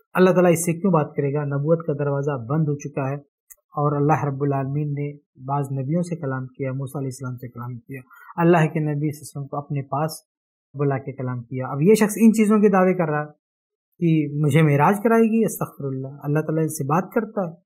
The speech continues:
अल्लाह ताला फरिश्तों के सामने इनको ये कहता है कि बहुत नेक बंदा है। तो ये झूठा शख्स है, या तो पागल है, अगर पागल नहीं है तो ये शख्स झूठा है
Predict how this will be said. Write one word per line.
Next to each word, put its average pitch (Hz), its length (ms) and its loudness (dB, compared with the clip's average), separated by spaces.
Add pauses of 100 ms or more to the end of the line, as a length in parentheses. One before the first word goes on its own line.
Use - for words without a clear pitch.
(260)
अल्लाह 165 180 4
ताला 175 160 4
फरिश्तों 151 400 0
के 208 100 2
सामने 185 340 0
इनको 185 280 -6 (100)
ये 175 120 -4
कहता 165 240 -4
है 165 80 -4
कि 156 100 -8
बहुत 151 240 -8
नेक 170 160 -8
बंदा 151 220 -12
है। 151 60 -16 (840)
तो 208 80 2 (360)
ये 262 120 4
झूठा 196 360 0
शख्स - 280 -14
है, - 100 -20 (880)
या 151 100 0
तो 180 140 0
पागल 202 300 6
है, 202 80 6
अगर 196 220 4
पागल 196 300 6
नहीं 180 220 6
है 165 120 2
तो 160 120 -6
ये 160 200 -2
शख्स 180 320 -8
झूठा 139 400 -6
है 98 120 -10